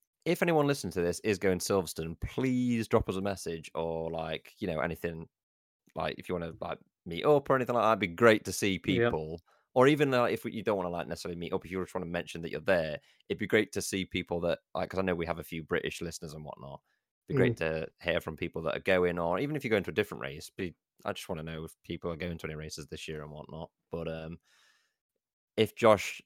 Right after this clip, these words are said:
Speaker 1: hasn't put a restraining order on me, it'd be great to actually finally meet a, uh, co-host of the podcast. So
Speaker 2: <laughs>
Speaker 1: it's gonna be weird because
Speaker 2: It
Speaker 1: obviously
Speaker 2: is.
Speaker 1: we've, we spoke through a screen for so long,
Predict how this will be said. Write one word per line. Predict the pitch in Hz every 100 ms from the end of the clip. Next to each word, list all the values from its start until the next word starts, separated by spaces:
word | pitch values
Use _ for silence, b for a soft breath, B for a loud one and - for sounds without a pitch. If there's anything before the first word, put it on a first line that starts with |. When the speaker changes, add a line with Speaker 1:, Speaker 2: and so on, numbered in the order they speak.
| -
Speaker 1:
hasn't | 101 95 80
put | 90
a |
restraining | 90 80 98 87 80
order | 80 76
on | 76
me, | 76 85 -
it'd | 98 101
be |
great | 95 78 101 98 78
to | -
actually | 90 - -
finally | 85 - 95 90 85
meet | 85 87 90 78 - _ -
a, | 90 82 87 85
uh, | 85 -
co-host | 101 87 85 82
of | 82
the | 82
podcast. | 101 95 - 69 69 - _ _ _ _ _
So | - - 87
Speaker 2:
<laughs> | 82 139 - 120 - 165 - -
Speaker 1:
it's | 104
gonna | 127 135
be | 117
weird | 104 113 107 85 80 - -
because | - 95 90
Speaker 2:
It | 139
Speaker 1:
obviously | 131 131
Speaker 2:
is. | 113 98 - - _ B
Speaker 1:
we've, | B -
we | 104
spoke | - 110 98
through | 101
a | 90
screen | - 107 95
for | 85
so | 82 85
long, | 85 87 80 69